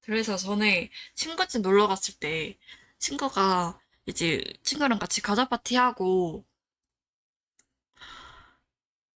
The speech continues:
친구도 이제 컴퓨터 하고 저도 핸드폰 하고 있었거든요.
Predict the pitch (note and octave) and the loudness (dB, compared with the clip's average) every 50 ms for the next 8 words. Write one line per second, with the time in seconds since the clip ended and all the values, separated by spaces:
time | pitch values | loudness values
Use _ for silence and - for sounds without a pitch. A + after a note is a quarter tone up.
0 | _ _ _ _ _ _ _ _ _ _ _ _ _ _ _ _ - - D4 D4+ | _ _ _ _ _ _ _ _ _ _ _ _ _ _ _ _ -8 -6 -6 -4
1 | D4+ D#4 D4 - C4 A#3 G#3 G3 F#3+ - F#3+ - - B3 B3 B3+ - - - A#3 | -4 -4 -2 2 4 6 6 6 4 2 0 0 2 0 0 0 -2 -2 -2 2
2 | A#3 A3+ A3+ A3+ - B3+ D#4+ E4+ - - - G#3+ G3+ G#3 G3+ G3 G3 A3+ B3 C#4 | 4 4 4 4 4 -2 -2 -4 -6 -2 -2 2 4 6 6 8 6 6 6 4
3 | D4+ - - B3 A3+ A3+ A#3 A#3 G3 F3+ - F#3 - - - D#3+ - - A3+ D#4+ | 2 2 2 4 4 6 4 4 2 2 0 -2 -4 -8 -14 -14 -10 -6 -8 -8